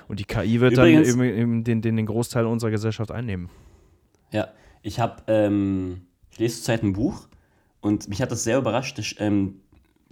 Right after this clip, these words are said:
Speaker 2: zur Frage, was, welche Inhalte kommen, sind menschlich, welche sind von der K I. Viele, viele Inhalte, ähm, von Online-Newspapern sind heute bereits, äh, K I,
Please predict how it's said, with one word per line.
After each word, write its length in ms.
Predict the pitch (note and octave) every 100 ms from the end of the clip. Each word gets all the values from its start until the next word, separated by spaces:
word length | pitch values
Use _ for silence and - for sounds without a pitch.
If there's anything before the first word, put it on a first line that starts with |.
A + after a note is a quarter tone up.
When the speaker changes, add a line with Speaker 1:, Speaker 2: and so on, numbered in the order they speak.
| - _
Speaker 2:
zur 200 | - G#2+
Frage, 540 | F#2+ G2 A2 A#2 A#2
was, 260 | G#2 A2 - -
welche 220 | G2 G2+
Inhalte 320 | F#2+ A2+ A2 -
kommen, 260 | A2 G#2+ -
sind 180 | A#2 G#2
menschlich, 400 | G#2+ C3 C3 G2+
welche 180 | G#2+ G#2
sind 140 | G#2
von 140 | - G2+
der 80 | G2
K 100 | G#2+
I. 220 | B2+ C3+ - - -
Viele, 380 | - F3 G3
viele 640 | F3 D#3+ D3+ D3 C#3+ C#3+ - _ _ _
Inhalte, 840 | C#3+ D#3+ B2 A#2+ A#2+ B2 A#2+ A#2+ A#2+ _ _ _ -
ähm, 240 | G#2 G#2
von 600 | - A2 G2+ G2+ G2 F#2+ -
Online-Newspapern 1400 | A#2+ D#3 A#2+ G2 F#2 F2+ G#2 G#2 - - F#2+ F#2+ A2 A2+
sind 220 | G2+ A#2
heute 260 | B2 C3+
bereits, 460 | A#2 G#2+ G#2+ A2 -
äh, 160 | - G2
K 140 | A2
I, 380 | G2+ A#2 A2+